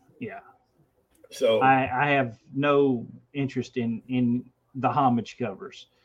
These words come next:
Speaker 1: The only one I see of those right there that I like is the Tomb of Dracula or,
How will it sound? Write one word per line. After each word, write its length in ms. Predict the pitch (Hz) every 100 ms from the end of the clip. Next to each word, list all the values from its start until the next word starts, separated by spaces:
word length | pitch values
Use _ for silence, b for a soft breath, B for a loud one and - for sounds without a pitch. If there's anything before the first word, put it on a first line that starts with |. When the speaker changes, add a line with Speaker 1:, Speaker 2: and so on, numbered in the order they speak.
| _ _ -
Speaker 1:
The 120 | 151
only 380 | 175 175 151 139
one 200 | 127 139
I 140 | 139 131
see 460 | - 143 131 123
of 320 | 127 135 120 110
those 600 | 131 127 131 123 113 123
right 240 | 131 113
there 180 | 127 123
that 160 | 117 117
I 80 |
like 380 | 113 113 117 117 -
is 300 | 113 110 - -
the 100 | 127
Tomb 260 | 143 135
of 60 | 113
Dracula 440 | 113 101 - 104
or, 360 | 98 101 95 98